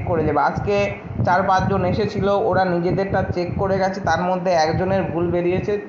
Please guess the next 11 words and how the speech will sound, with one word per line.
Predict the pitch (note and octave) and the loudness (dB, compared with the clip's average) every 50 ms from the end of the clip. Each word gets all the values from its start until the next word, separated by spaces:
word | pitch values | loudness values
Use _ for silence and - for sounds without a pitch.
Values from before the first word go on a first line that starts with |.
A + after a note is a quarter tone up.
| - | -4
ছবি | F#3 E3+ F3 F#3 | -2 -2 0 0
ঘোলা | E3+ D#3+ E3 F3+ F3+ | 0 0 2 4 4
আসছে | F3+ F3+ - - - - A3 A#3 C#4+ - - - - - - - - - | 4 4 2 2 0 0 0 0 0 0 -2 -4 -6 -6 -6 -4 -2 0
এবং | E3 F3+ F#3+ F#3+ F#3 - | 0 2 0 0 0 0
ওর | F#3+ F#3+ | 0 0
নাম্বারটা | F3+ E3+ D#3+ E3+ F3+ F3+ F#3 F#3 F3+ F#3 G3+ | 2 2 2 2 4 2 2 2 2 0 -2
ঠিক | - - F#3+ - | 0 -2 -4 -2
মতো | F#3+ F#3 F#3 F3+ F#3 | -2 -2 -2 0 0
বোঝা | E3+ F3+ F#3+ G3 G3+ | 0 0 2 2 2
যাচ্ছে | G3+ F#3+ E3+ - - - D#3+ B2 | 4 2 2 0 0 -2 -2 0
না। | A2+ G#2 - | 0 -2 -2